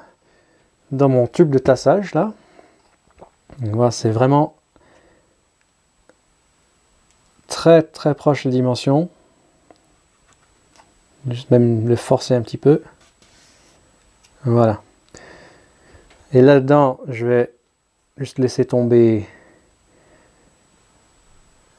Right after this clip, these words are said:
mon amorce. En bas,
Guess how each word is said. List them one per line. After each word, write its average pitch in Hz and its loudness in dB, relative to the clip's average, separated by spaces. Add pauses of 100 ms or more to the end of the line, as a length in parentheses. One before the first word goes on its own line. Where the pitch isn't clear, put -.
(160)
mon 110 -2
amorce. - -2 (2000)
En 120 -10
bas, 185 4